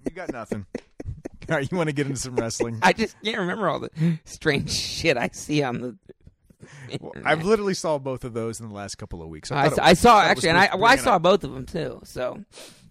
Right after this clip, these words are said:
Speaker 2: all right. Yeah, let, let's talk to some wrestling, dog.
Speaker 1: Talk to some wrestling. How about we talk about some wrestling?
Speaker 2: Yeah, I'm, I'm down with that, too.
Speaker 1: All right.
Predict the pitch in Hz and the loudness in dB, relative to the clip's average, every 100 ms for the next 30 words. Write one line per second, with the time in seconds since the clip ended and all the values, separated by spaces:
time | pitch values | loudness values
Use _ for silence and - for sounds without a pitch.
0 | - 156 123 123 202 185 233 - 269 - | -6 -2 -2 -4 -2 -2 -2 -4 -4 -4
1 | - 151 - 117 131 110 107 - 113 110 | -2 0 -2 -6 -12 -12 -10 -12 -14 -12
2 | - 101 101 151 147 139 - - 165 160 | -8 -4 2 4 4 0 -6 -2 0 0
3 | 160 139 131 - 135 127 87 - 78 73 | -4 -6 -8 -8 -8 -8 -10 -14 -16 -16
4 | 65 - - - - - 123 113 139 135 | -18 -18 -20 -14 -8 -6 -6 -8 -8 -8
5 | 131 117 104 117 117 - - - | -6 -8 -8 -12 -14 -14 -14 -14